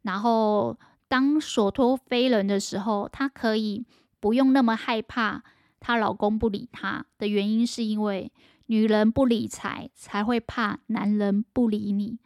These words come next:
这句话小仓鼠是从以前我们常讲的一句话叫“你不理财，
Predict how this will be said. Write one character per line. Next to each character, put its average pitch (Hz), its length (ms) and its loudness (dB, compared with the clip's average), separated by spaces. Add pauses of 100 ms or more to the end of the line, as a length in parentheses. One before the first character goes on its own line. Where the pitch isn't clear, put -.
(280)
这 320 120 -4
句 320 160 2
话 294 220 4
小 247 160 0
仓 262 180 4
鼠 220 200 2
是 254 180 0
从 202 480 0
以 214 160 -6
前 202 160 -2
我 208 60 -2
们 196 120 -2
常 208 300 -2
讲 226 200 -2
的 190 120 -4
一 196 100 -6
句 240 200 0
话 233 200 0
叫 220 200 2
“你 208 160 2
不 - 180 2
理 247 220 2
财， 185 380 -4